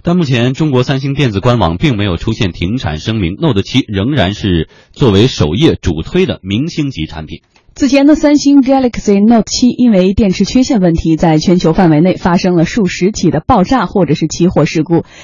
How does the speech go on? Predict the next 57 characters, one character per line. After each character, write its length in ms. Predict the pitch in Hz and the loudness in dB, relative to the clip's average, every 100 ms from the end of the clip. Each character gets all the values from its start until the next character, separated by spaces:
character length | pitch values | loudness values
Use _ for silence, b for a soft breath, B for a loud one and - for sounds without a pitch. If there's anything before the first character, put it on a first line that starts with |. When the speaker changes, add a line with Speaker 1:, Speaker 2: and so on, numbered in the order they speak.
| B | B
Speaker 2:
全 160 | - 220 | 2 4
球 160 | 196 | 4
多 160 | 190 208 | 4 4
地 140 | 208 | 2
的 180 | 160 143 | 2 0
交 180 | 156 190 | 2 0
通 160 | 196 202 | 0 0
部 180 | 214 | 0
门、 260 | 160 143 175 | 0 0 -2
航 240 | - 175 | 0 -2
空 160 | 202 262 | 2 2
公 160 | 262 269 | 2 0
司 260 | - 269 | 0 -4
或 240 | - - 214 | -4 -2 0
者 220 | 165 135 | 2 0
呢， 200 | 151 170 B B | 0 -2 B B
将 160 | 208 202 | 0 0
其 140 | 196 | 0
列 160 | 190 190 | 0 0
入 160 | 180 | 2
了 80 | 160 | 0
危 180 | 208 277 | 2 0
险 220 | 220 147 | 2 0
品， 240 | - 165 - B B B B | 0 -2 -4 B B B B
禁 200 | 370 311 | 2 2
止 80 | 226 | 4
乘 200 | 208 240 | 0 2
客 160 | 294 | 0
携 240 | 247 202 208 | 0 0 0
带 200 | - - | 0 -2
或 220 | - 254 | 0 2
者 80 | 190 | 2
限 320 | - 330 214 | 2 0 2
制 100 | 175 | 0
使 160 | 175 151 | -2 0
用 160 | 156 | 0
三 200 | 175 190 | 2 0
星 140 | 185 202 | 0 0
Note 120 | 180 | 0
七 160 | 151 190 | -2 -4
手 160 | - | -2
机。 300 | - 190 - B B B | -2 -4 -4 B B B
张 200 | 339 370 | 0 0
小 180 | 285 226 | 2 2
姐 220 | 233 185 | 2 0
十 200 | - 208 | 0 0
一 120 | 233 | 0
黄 220 | 240 165 | 0 0
金 200 | 202 247 | 2 2
周 160 | 233 247 | 2 2
期 140 | - | 0
间 240 | 202 208 190 | 0 0 0
到 160 | 190 | 0
欧 200 | 160 190 | 0 0
洲 140 | 190 196 | 0 0
旅 160 | 185 | 0
游， 240 | 143 135 | 2 0